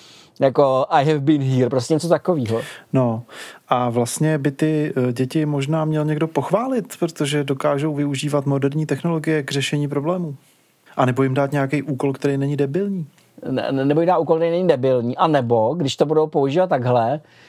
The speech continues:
Speaker 1: tak udělat to, co nám dělal profesor Petrovický prostě. Pozvat si nás, u-, ukázat nám naše práce a zeptat se, jak jsme mysleli konkrétně tohle. Věř mi, to je konec světa.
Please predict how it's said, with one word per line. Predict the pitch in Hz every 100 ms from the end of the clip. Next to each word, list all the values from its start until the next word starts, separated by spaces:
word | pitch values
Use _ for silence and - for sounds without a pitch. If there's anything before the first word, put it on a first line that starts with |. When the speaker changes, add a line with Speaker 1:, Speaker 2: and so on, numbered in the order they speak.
| - - _
Speaker 1:
tak | - 143
udělat | 160 151 185 160
to, | - 156
co | -
nám | 170 170 170 156
dělal | 156 156 156 151 151
profesor | 151 139 156 147 160
Petrovický | 151 147 160 120 - -
prostě. | 120 123 107 -
Pozvat | - 110 123 147 -
si | 190
nás, | 202 233 262 - -
u-, | 180 165 - -
ukázat | - 165 165 160
nám | 175 170
naše | 160 175
práce | 147 143 -
a | 170
zeptat | 127 - 170
se, | -
jak | 170
jsme | -
mysleli | 156 151 170 165
konkrétně | 151 131 147 143 147
tohle. | 139 98 90 - _ _ _ _ _ _ _ _
Věř | 123 131
mi, | 147 135
to | 143
je |
konec | 123 135 127
světa. | 120 113 -